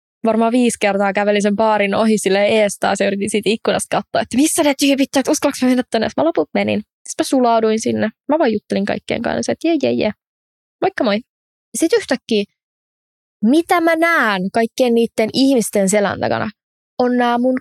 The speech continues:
kaksi tyyppiä, keiden kanssa mä olin ollut siinä aikaisemmassa baarissa. Ja sit sieltä mun deitiltä tulee mut tekstari, että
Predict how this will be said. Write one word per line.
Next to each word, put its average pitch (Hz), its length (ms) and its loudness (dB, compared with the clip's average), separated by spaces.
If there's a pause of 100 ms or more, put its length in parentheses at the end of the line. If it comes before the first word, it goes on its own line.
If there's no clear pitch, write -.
kaksi - 500 -2 (380)
tyyppiä, 202 480 0
keiden 190 240 -2
kanssa 208 140 -2
mä 202 60 0
olin 202 120 2
ollut 196 120 -4
siinä 196 180 -2
aikaisemmassa 220 440 -6
baarissa. - 320 -6 (460)
Ja 226 60 0
sit 285 200 0
sieltä 254 200 0
mun 226 160 0
deitiltä 233 420 2
tulee 113 220 -2
mut 202 180 -4
tekstari, - 360 -4
että 196 320 -4